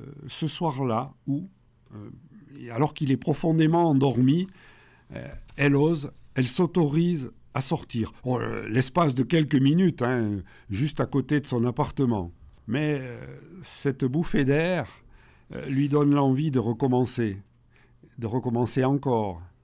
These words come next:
Et encore, jusqu'à élargir son périmètre et allonger ses soirées.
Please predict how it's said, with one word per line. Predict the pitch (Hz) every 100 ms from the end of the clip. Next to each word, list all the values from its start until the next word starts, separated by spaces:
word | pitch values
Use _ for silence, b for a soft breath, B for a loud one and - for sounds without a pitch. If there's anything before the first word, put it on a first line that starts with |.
| _ _ _ _
Et | 127 139
encore, | 180 180 170 117 90 b b b
jusqu'à | 107 104 131 - 120 110 - _ -
élargir | 131 143 123 147 160
son | - 135
périmètre | - 139 135 127 143 170 - 87 - _ _ _ _ _ -
et | 110
allonger | 117 123 120 135
ses | 135 123
soirées. | - 127 113 107 90